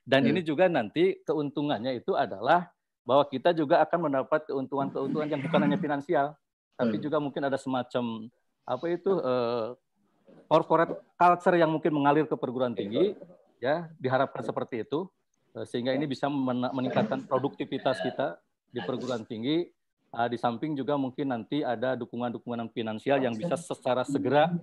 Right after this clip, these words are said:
Speaker 1: kita peroleh. Nah, ini, ini saya itu sebenarnya mau, sedang, sedang berpikir ke arah sana, hanya tadi indah sekali kalau yang disampaikan oleh
Speaker 2: Hmm.
Speaker 1: Pak Rektor, dan ini sama, sangat sejalan Pak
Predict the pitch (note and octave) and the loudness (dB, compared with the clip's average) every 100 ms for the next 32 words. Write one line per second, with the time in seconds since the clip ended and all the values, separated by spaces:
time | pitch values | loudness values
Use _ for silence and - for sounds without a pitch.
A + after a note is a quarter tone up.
0 | - A2 - A#2 B2 - A2+ A2 G2 F2 | -8 -14 -10 -2 0 0 -2 -4 -4 -8
1 | _ _ _ _ A2+ B2 D3+ D3 D#3+ - | _ _ _ _ -8 -4 -2 0 -2 -4
2 | - B2 D3+ - D3 D3+ C#3 B2+ B2+ B2 | -2 0 0 -6 -4 -2 -2 -2 -6 -6
3 | - B2 A#2+ A#2 C3 D3+ C#3 C3 A#2+ A#2 | -2 -2 0 -4 -4 -4 0 2 2 2
4 | G2+ B2+ F3+ F#3 _ _ _ - A#2 C3+ | -2 0 -4 -6 _ _ _ -14 -6 -2
5 | - B2 C#3 B2+ A#2+ - A2+ B2+ C#3+ - | 0 0 0 0 -2 0 -2 0 -2 -8
6 | _ _ A2+ A#2 A#2+ B2 A2+ A#2 A#2 A2+ | _ _ -4 0 0 -2 -6 -4 -6 0
7 | A#2 A#2+ A2 A2 - A2 - D#3+ C#3+ C#3 | 2 4 4 0 0 -4 6 6 8 4
8 | F3 F#3+ E3 E3 E3+ - D3+ D#3 C3+ D3 | 2 -2 -2 -2 -4 -4 -4 -4 -2 2
9 | E3+ F3 | 2 4